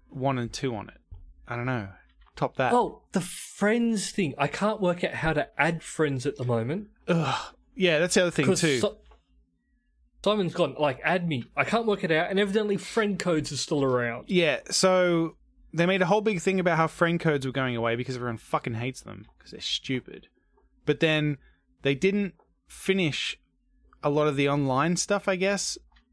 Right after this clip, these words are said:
Speaker 1: for the Switch before the launch. So they were like, "Oh, friend codes are back, just for a little bit."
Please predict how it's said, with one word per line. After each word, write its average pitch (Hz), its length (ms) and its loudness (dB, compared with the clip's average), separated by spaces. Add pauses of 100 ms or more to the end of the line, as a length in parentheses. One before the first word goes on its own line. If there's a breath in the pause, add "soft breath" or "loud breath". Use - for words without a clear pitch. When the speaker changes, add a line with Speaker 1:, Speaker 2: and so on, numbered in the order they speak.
(240)
Speaker 1:
for - 180 -2
the 156 360 2
Switch - 540 -4 (140)
before 147 280 -4
the 127 80 -4
launch. 147 500 -2 (360 soft breath)
So 131 520 2 (640)
they 139 100 2
were 135 100 2
like, 123 260 0
"Oh, 175 380 2
friend 196 280 -2
codes 143 280 0
are 127 40 0
back, 117 420 -2 (360)
just 196 260 -4
for - 180 -8
a 196 40 2
little 185 240 0
bit." 113 240 -2